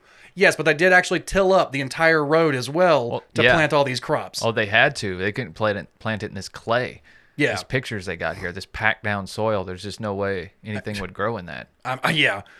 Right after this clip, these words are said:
Speaker 1: Well, initially people, when they, they started trying to go to between these two towns, they thought they had, like, taken a wrong turn. They thought they were just lost.
Speaker 2: <laughs> That's
Speaker 1: So, like, this is where the,
Speaker 2: hilarious.
Speaker 1: the road
Speaker 2: Is
Speaker 1: is
Speaker 2: it,
Speaker 1: supposed to be,
Speaker 2: is
Speaker 1: right?
Speaker 2: it a, was it a prank? I mean, they didn't really steal anything.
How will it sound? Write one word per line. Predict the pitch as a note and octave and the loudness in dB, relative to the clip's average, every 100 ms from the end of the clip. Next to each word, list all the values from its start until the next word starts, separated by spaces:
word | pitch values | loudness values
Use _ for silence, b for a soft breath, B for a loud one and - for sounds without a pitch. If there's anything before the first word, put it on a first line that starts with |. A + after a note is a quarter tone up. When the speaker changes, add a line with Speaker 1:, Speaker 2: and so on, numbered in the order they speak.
| b - | b 2
Speaker 1:
Well, | D#3+ | 6
initially | G3 C4 F#4 | 6 6 4
people, | G#3+ F#3 | 4 4
when | E3+ | 4
they, | D#3+ | 4
they | D#3 E3 | 2 2
started | G#3 F3 | 4 4
trying | F#3+ | 2
to | E3+ | 2
go | E3+ F3+ | 2 2
to | D#3 E3 D#3 | 0 0 0
between | C#3 G3 | 0 -2
these | E3 | -2
two | F3+ | -2
towns, | E3 G#3 F#3 | 0 2 2
they | D#3 | 4
thought | F3+ C#4+ | 2 4
they | E3 | 2
had, | D3+ | 4
like, | C#3+ C#3 | 2 0
taken | - F#3+ D#3+ | 0 2 4
a | |
wrong | D3 D3+ D#3 | 6 4 4
turn. | D#3+ D#3+ E3 | 2 4 4
They | D3 | 2
thought | D#3 | 2
they | D#3+ | 2
were | D3 | 2
just | C#3 | -2
lost. | A#2 G#2+ A#2 D3 G#3 C3+ - | -6 -4 -2 0 0 0 -2
Speaker 2:
<laughs> | - | -6
That's | - | 2
Speaker 1:
So, | G3 | 4
like, | F#3 | 6
this | - - | 4 4
is | - | 6
where | A#3 G#3 | 6 6
the, | |
Speaker 2:
hilarious. | F#3+ C#3+ D3 | 4 2 0
Speaker 1:
the | F3 | 2
road | E3 C#4 A#3 | 6 6 6
Speaker 2:
Is | D3+ | 4
Speaker 1:
is | |
Speaker 2:
it, | D3+ | 2
Speaker 1:
supposed | F#4+ G#4+ - | 4 4 4
to | F3+ | 0
be, | C3 | 2
Speaker 2:
is | |
Speaker 1:
right? | A#2+ C3+ - | 2 4 6
Speaker 2:
it | - | 4
a, | |
was | C3+ B2 | 4 2
it | |
a | B2+ | 2
prank? | - B2 E3 D4 - | 0 0 0 -2 -10
I | - | -4
mean, | F3+ | 0
they | F#3 | 2
didn't | A3+ A#3+ | 2 2
really | A#3+ E3+ | 0 -2
steal | - B3+ C#4 | -4 -4 -2
anything. | E3 G2+ - - | -2 -4 -8 -12